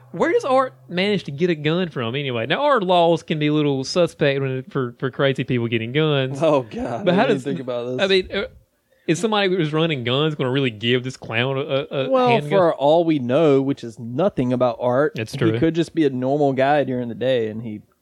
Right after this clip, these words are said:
Speaker 2: puts on makeup and turns into this psychopath. We don't know.
Speaker 1: But then in the ending of the movie is, how would the end of that movie make sense when he
Speaker 2: Well,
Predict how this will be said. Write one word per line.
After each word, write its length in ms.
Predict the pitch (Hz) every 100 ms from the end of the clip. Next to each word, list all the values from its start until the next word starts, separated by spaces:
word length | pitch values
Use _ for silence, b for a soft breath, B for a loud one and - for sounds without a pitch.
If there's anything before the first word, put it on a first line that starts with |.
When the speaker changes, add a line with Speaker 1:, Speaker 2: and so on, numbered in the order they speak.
| _
Speaker 2:
puts 200 | 123 -
on 160 | 113 107
makeup 460 | 110 120 107 104
and 160 | 98 107
turns 260 | 117 117 120
into 160 | 120 117
this 100 | 117
psychopath. 540 | 143 135 107 98 98
We 100 | 156 196
don't 160 | 208
know. 180 | 202 175 190
Speaker 1:
But 120 | 160
then 140 | 147
in 100 | 139
the 180 | 139 151
ending 160 | 147 131
of 40 |
the 60 | 113 110
movie 240 | 107 107
is, 320 | 107 101 - _ _ _ _ _ _ -
how 160 | 143
would 120 | 127 131
the 180 | 120
end 80 | 139
of 60 | 123
that 100 | 113
movie 240 | 107 107
make 200 | 104 117
sense 360 | - 117 123 -
when 140 | 117
he 100 | 110 175
Speaker 2:
Well, 500 | 185 180 175 170